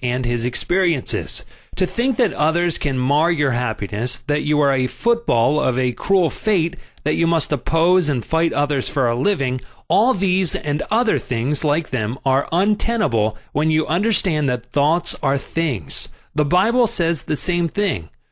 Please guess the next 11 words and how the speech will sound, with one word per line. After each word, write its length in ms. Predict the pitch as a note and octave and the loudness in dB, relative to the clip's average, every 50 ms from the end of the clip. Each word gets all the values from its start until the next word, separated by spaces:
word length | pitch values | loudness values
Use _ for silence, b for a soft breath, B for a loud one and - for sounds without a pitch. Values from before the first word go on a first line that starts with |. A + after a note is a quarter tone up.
| - | -10
"For 320 | - - F#3+ E3 D3+ D3 - - | -2 2 4 4 4 4 2 0
as 260 | C#3+ D3+ F3 F3+ D#3 | -2 -2 0 0 0
a 60 | G#3 | 0
man 340 | G3+ G3+ F#3 F3 F3 E3+ D#3+ - | 0 2 2 2 0 0 -2 -2
thinketh 380 | - D#3+ F3 F3+ A3 A3 - - | -2 -4 -2 0 0 -2 -2 0
in 100 | F3+ E3 | 0 0
his 160 | F3 F3+ - | 0 0 0
heart, 420 | - C#3+ C#3+ B2 G#2 F#2 F#2 - - b b b b | 0 2 2 2 0 0 -4 -6 -10 b b b b
so 380 | - - - D3 C#3+ D#3+ F3 | -4 -2 2 2 4 4 2
is 360 | - C#3+ D3 D#3+ D3+ D#3 - | 2 2 0 0 0 -2 -2
he." 380 | - E3+ F#3 E3 A2+ D#2 D2 - | -4 -2 -2 -2 -4 -6 -8 -16